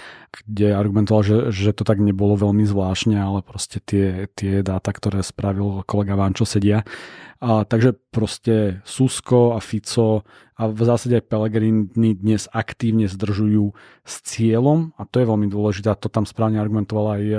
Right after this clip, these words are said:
prezidentka, s úmyslom vlastne zabrániť právomociam, a, ústavného súdu, ako keby nejakým spôsobom rozhodnúť. A dostávame sa naozaj na hranu toho,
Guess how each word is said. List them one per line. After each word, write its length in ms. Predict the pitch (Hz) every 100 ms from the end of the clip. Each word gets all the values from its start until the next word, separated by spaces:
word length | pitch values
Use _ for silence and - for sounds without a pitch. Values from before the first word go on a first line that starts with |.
| 101
prezidentka, 560 | 107 101 101 98 107 - - -
s 160 | - - 135
úmyslom 560 | 123 123 - 117 110 -
vlastne 240 | 110 -
zabrániť 720 | 120 101 110 117 120 120 107 -
právomociam, 880 | 107 101 104 104 92 - 98 95
a, 240 | 104 107 107
ústavného 500 | 101 - 107 104 104
súdu, 400 | - - 98 98 85 _
ako 160 | 107 -
keby 240 | - 104
nejakým 420 | 107 110 104 -
spôsobom 640 | 107 - 110 98 - 101
rozhodnúť. 640 | 101 95 95 90 90 - -
A 240 | 101 95 - - - _
dostávame 560 | - 127 - 156 143 139
sa 80 | 123
naozaj 400 | 117 127 123 123
na 160 | 117
hranu 320 | 117 123 123
toho, 400 | 117 104 101 113